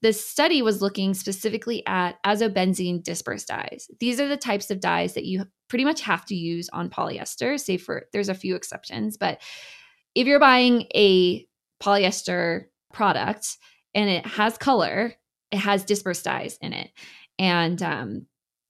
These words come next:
they first started studying this because they were just finding this chemical in house dust. They were like, "What is this chemical? Like, where is it coming from?" And they started to realize, "Oh, maybe it's coming from polyester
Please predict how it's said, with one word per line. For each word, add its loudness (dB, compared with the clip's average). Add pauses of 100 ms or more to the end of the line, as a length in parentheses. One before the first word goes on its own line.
(100)
they 8
first 4
started 4
studying 2
this 0
because -2
they 2
were 2
just -4
finding 2 (480)
this 4
chemical 2
in 2
house -2
dust. -8
They 2
were 4
like, 2 (460)
"What 4
is 2
this -2
chemical? 2
Like, -4 (180)
where 8
is 4
it 0
coming 2
from?" -6 (420)
And 4
they 4
started 4
to 0
realize, 4
"Oh, 6
maybe 2
it's 0
coming 0
from 4
polyester -2